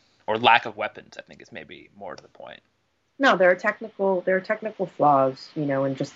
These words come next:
Speaker 2: uh, technical and tactical. And, um, you know, whenever I see Ryan nowadays, all I can think is Moneyball. I think I've had, I've talked to you about this before, where
Speaker 1: Mm-hmm.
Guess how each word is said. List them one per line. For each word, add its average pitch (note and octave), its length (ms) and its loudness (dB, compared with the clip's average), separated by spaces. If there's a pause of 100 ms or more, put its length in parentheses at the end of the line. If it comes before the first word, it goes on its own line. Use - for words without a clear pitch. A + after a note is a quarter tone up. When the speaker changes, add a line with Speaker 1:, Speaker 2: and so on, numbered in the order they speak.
Speaker 2:
uh, C3+ 220 0
technical E3 400 2
and C#3 100 4
tactical. D3 540 2
And, D3 220 2 (580)
um, D3+ 560 2 (100)
you F#3+ 120 4
know, D#3+ 160 6
whenever F3+ 720 2 (200)
I F3+ 180 2
see A3+ 280 -4
Ryan F3 320 0 (220)
nowadays, F3 680 -4
all E3 160 0
I F#3 120 2
can E3+ 180 -10
think E3+ 220 -6
is D#3 120 -4
Moneyball. F3+ 580 0
I - 680 -20
think C4 140 0
I've G3 100 6
had, C#3+ 220 0
I've D3+ 180 0 (220)
talked - 260 -8
to - 60 -8
you C3+ 60 -4
about C3 180 -4
this C#3 100 -8
before, C#3 380 2
where D3+ 240 6
Speaker 1:
Mm-hmm. C3 180 -6